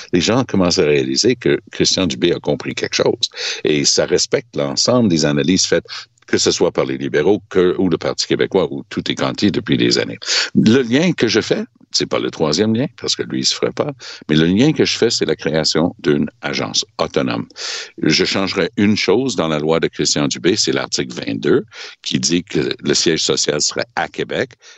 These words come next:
et que le sous-ministre en titre de la Santé siège au conseil d'administration de l'agence. Ça, c'est voué à l'échec à ces deux chapitres-là. Créer une agence des transports. G-, regarde, là,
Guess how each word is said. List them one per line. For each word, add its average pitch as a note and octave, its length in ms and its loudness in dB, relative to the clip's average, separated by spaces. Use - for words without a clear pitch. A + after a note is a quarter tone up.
et F3 300 0
que - 80 -4
le G2+ 100 -2
sous-ministre A3+ 600 0
en - 100 2
titre - 240 0
de - 80 0
la G#2 140 -2
Santé A#2+ 400 0
siège C3 400 2
au G#2 60 2
conseil F#2 320 0
d'administration D#2+ 600 -2
de C#2+ 80 -6
l'agence. C2+ 420 -2
Ça, G2+ 80 2
c'est F2 160 0
voué C#2+ 320 2
à B1+ 60 0
l'échec - 320 -2
à - 80 0
ces D2+ 200 -2
deux D2+ 160 2
chapitres-là. - 500 -2
Créer G3 260 0
une F3 80 0
agence G#2+ 360 0
des D2 120 -6
transports. - 560 -8
G-, D3 180 4
regarde, E3+ 360 -2
là, A#2 100 2